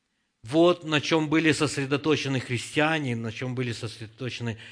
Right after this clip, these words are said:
э, те верующие. «Ко мне обратитесь, говорит Бог,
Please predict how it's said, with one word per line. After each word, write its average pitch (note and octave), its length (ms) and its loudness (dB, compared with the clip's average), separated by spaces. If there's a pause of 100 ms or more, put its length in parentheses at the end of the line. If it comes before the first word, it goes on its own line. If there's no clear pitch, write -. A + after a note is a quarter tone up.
(380)
э, - 160 -20 (120)
те B2+ 140 -2
верующие. A#2 760 -2 (3750)
«Ко F3 160 6
мне G3+ 280 4
обратитесь, D3+ 600 0
говорит F#2+ 360 -8
Бог, F2 420 -18